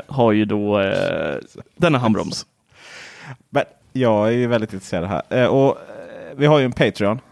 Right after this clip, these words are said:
Speaker 2: eh, som heter Henrik Konstig. Han hatar ju när vi pratar om bilar.
Speaker 1: Ja.
Speaker 2: Eh, så Henrik, du får ta nästa kapitel här. Eh, för nu ska vi prata lite om bilar. Vi hade ju en, eh, ka-, kalla det,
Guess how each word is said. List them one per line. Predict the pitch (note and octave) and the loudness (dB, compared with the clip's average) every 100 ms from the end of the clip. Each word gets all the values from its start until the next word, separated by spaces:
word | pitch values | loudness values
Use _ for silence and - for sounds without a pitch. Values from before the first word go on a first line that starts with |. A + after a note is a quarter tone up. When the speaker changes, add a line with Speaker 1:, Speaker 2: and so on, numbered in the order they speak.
| _ _ _ - - | _ _ _ -20 -14
Speaker 2:
eh, | - F#2 | -10 -10
som | - G2 | -4 -4
heter | G2+ | -2
Henrik | G#2+ F#2 | -2 -4
Konstig. | - A#2 - - - _ _ _ _ | -2 -4 -4 -10 -12 _ _ _ _
Han | - G#2 | -8 0
hatar | A2+ B2 - | 2 2 2
ju | G#2 | 0
när | A2 | 0
vi | A2 | 0
pratar | - F#2+ G2 | -2 -2 -2
om | G2 | -2
bilar. | A2 A2+ F#2 - _ _ _ _ _ - | -2 0 -2 -4 _ _ _ _ _ -2
Speaker 1:
Ja. | B2 A2+ C3 - - - | 0 0 -2 -8 -20 -10
Speaker 2:
Eh, | - G#2+ G#2 | -2 0 0
så | - A2 G#2 G#2 | 0 0 4 4
Henrik, | B2 A2+ G#2 - | 4 2 -2 -6
du | - A2 | -10 -4
får | A#2 G#2+ - _ - | 0 0 0 _ -6
ta | A2+ | 0
nästa | G#2+ A2+ G2 | 0 0 -4
kapitel | - A2 G2 G2+ | -4 -4 -4 -2
här. | G2 - _ _ _ _ - | -2 -4 _ _ _ _ -12
Eh, | E2+ F#2+ | -8 -8
för | - | -4
nu | G#2 | -4
ska | G#2+ | -2
vi | |
prata | G2 - A2 | -2 -2 -2
lite | G#2+ | -2
om | G#2 | -2
bilar. | G#2 G2+ G2 _ - - - _ _ _ - | -2 -4 -6 _ -20 -20 -20 _ _ _ 0
Vi | |
hade | D3+ E3+ | 2 4
ju | D#3+ | 2
en, | D3+ D3 | 0 0
eh, | D3 C#3+ C#3 C3+ - _ _ _ _ | -2 0 -2 -4 -10 _ _ _ _
ka-, | - - | -20 -6
kalla | C3 B2+ | -2 0
det, | A#2+ | 0